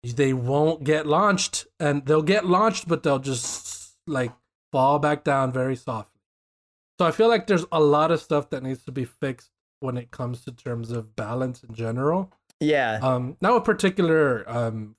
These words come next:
Speaker 1: fighters, but just in general, you know?
Speaker 2: So who,
Speaker 1: Um,
Speaker 2: who are the, like, who are the busted characters?
Speaker 1: Um, I think immediately from, I haven't played that much. I've played just a few, maybe a few hours, a,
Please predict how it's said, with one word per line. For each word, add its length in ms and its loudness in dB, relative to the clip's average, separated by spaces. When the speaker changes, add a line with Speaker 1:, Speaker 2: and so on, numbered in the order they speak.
Speaker 1:
fighters, 360 0
but 160 -6
just 240 -2
in 140 0
general, 500 -4
you 100 -12
know? 200 -8
Speaker 2:
So 180 4
who, 280 2
Speaker 1:
Um, 160 -8
Speaker 2:
who 180 2
are 100 4
the, 440 2
like, 460 0
who 180 0
are 100 4
the 100 2
busted 480 0
characters? 840 -2
Speaker 1:
Um, 460 4
I 80 0
think 320 0
immediately 840 4
from, 300 0
I 80 0
haven't 180 2
played 220 2
that 240 2
much. 260 0
I've 200 -6
played 180 2
just 260 -12
a 40 -12
few, 600 -6
maybe 160 -8
a 40 -8
few 240 -10
hours, 360 -8
a, 60 -10